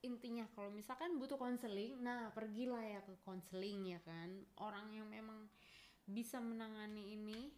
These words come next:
karena ini butuh berkesinambungan, gak bisa yang sehari ngobrol habis itu besoknya berubah. Ini butuh bener-bener di depan nyata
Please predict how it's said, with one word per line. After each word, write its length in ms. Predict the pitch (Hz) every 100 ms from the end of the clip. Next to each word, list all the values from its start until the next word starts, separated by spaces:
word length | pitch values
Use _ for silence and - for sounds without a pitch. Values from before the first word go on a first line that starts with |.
| - -
karena 320 | 220 226 247
ini 240 | 254 302 277
butuh 320 | 254 247 240
berkesinambungan, 1040 | 226 - 233 226 220 214 208 226 247 269 269 - - - - - -
gak 160 | 208 220 208
bisa 240 | 220 226
yang 280 | 214 214 208 202 202 202 202 - - - - - - -
sehari 480 | - 214 226 262 247
ngobrol 400 | 226 220 240 220
habis 240 | 202 -
itu 400 | 220 220 214 196 - - -
besoknya 480 | 196 196 208 214 208
berubah. 320 | 196 190 226 247 - -
Ini 240 | 208 247 269
butuh 380 | 214 220 240 220
bener-bener 560 | 208 202 202 202 220 220 - - - - - - -
di 320 | 180 180 196
depan 240 | 208 202
nyata 460 | 202 196 196 -